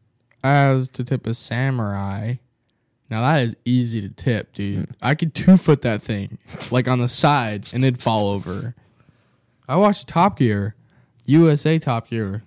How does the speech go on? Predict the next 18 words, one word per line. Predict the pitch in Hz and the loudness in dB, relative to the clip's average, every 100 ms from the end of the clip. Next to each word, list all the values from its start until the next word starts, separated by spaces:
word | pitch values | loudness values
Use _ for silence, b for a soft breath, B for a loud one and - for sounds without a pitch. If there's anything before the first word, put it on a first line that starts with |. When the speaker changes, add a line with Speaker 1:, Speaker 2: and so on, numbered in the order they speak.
| - - | -18 -8
Speaker 1:
that | 113 117 | -6 -4
he | 123 117 | -2 -2
was | 117 | -2
driving | 117 117 113 104 | -2 -2 0 -2
the | 98 - - | -4 -10 -12
Speaker 2:
Gross. | 113 85 57 - - _ | -6 -6 -6 -12 -18 _
Speaker 1:
uh, | 110 104 98 107 - _ _ _ _ _ | -4 -2 -4 -8 -14 _ _ _ _ _
he | _ 156 | _ -2
was | 143 | 0
driving | 135 131 131 120 | 2 2 2 0
one, | 117 110 | 0 -2
and | - 104 | -4 -4
it | 107 123 | -4 -4
fell | 123 104 | -4 -4
over | 104 104 104 | -4 -4 -4
on | 104 104 | -4 -4
him. | 104 110 b b b b b _ _ | -4 -6 b b b b b _ _
Speaker 2:
<laughs> | 165 | -8